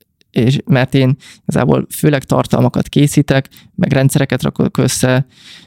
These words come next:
videókat veszek fel, ami csak tőlem függ.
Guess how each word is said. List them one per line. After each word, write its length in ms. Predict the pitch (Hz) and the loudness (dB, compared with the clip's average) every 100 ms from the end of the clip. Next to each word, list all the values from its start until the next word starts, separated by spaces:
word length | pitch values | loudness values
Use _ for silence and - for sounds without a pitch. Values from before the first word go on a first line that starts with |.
| - | -2
videókat 520 | 139 135 131 - - | 0 2 2 2 0
veszek 280 | 135 - - | -2 -2 -4
fel, 260 | - 127 | -2 0
ami 480 | - 127 127 127 - - | 2 2 2 0 -2 -2
csak 420 | - 135 - - _ _ _ _ - | -2 -2 -6 -20 _ _ _ _ -2
tőlem 320 | 123 120 120 | 0 2 0
függ. 300 | - 135 | 0 -2